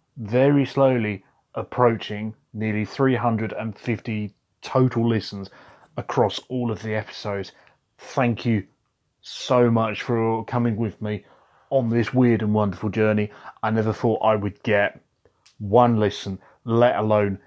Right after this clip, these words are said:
nearly three hundred and fifty. So thank you. Um,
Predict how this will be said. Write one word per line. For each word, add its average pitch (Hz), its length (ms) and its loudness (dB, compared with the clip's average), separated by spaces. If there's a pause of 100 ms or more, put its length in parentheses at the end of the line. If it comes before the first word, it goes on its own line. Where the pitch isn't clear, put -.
(120)
nearly 110 400 0
three 104 540 -4
hundred 98 600 -2
and 95 260 -12
fifty. - 760 -10 (840)
So 113 180 0
thank 113 340 2
you. 92 160 -8 (440)
Um, 131 400 4